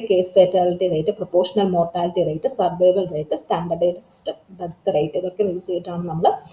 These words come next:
റേറ്റ്, മോർട്ടാലിറ്റി ഇൻഡിക്കേറ്റേഴ്സ് ആയിട്ട് എടുക്കുന്നത്. അതിൽ ക്രൂഡ് ഡെത്ത് റേറ്റ് എന്ന് പറയുന്നത് number of death during one year divided by mid year population into thousand ആണ്. പിന്നെ കോസ് സ്പെസിഫിക്, ആ, സ്പെസിഫിക് ഡേറ്റ് ഡെത്ത് എന്ന് പറയുന്നത് അത് കോസ് സ്പെസിഫിക് ആയിരിക്കും. അതായത് ഏജ് സ്പെസിഫിക് ആവാം,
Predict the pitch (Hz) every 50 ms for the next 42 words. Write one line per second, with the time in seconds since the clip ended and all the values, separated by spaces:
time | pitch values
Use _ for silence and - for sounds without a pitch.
0 | - - - - _ _ _ - 214 196 196 196 208 202 190 185 175 175 - 196
1 | 185 185 180 214 220 208 185 170 170 180 190 175 202 196 196 - 180 160 147 -
2 | 160 160 156 - 165 165 - - 220 359 359 - - - 202 208 208 208 - -
3 | - - 233 214 220 220 226 226 220 208 - 208 208 196 190 196 190 196 190 180
4 | 170 160 156 165 165 165 196 277 349 - - 214 190 190 190 208 233 240 226 196
5 | 190 190 185 - - 185 180 185 208 202 180 170 170 185 202 196 190 190 175 165
6 | 160 165 - - 170 165 180 214 254 247 208 175 170 165 180 185 - - - 165
7 | - - 170 175 175 - 196 170 160 175 - - - 202 180 170 - - - 156
8 | 151 143 147 160 247 381 427 - - _ - - - - - _ _ _ - 202
9 | 196 202 202 - - 202 196 220 - - - 220 220 233 233 240 254 233 - -
10 | 190 175 175 175 170 - - - - 214 208 - 220 254 - 214 214 196 196 202
11 | - 202 - 202 185 - - 180 185 185 185 180 160 160 165 160 170 170 208 214
12 | 214 220 214 - 202 196 214 - - 208 208 220 208 208 185 - - - - -
13 | 160 165 180 180 185 220 - 208 202 202 220 208 - - 208 202 - 196 190 190
14 | 185 - - 175 160 156 160 165 170 175 190 -